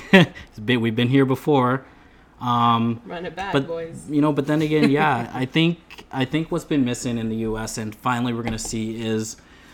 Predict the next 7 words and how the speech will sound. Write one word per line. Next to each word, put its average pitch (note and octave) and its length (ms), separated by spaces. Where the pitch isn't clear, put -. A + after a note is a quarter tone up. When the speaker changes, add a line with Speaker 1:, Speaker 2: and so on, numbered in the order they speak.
Speaker 1:
um, A2+ 560
you C3 120
know, A#2 180
a B2 180
lot C3 220
of B2 140
federal C#3 720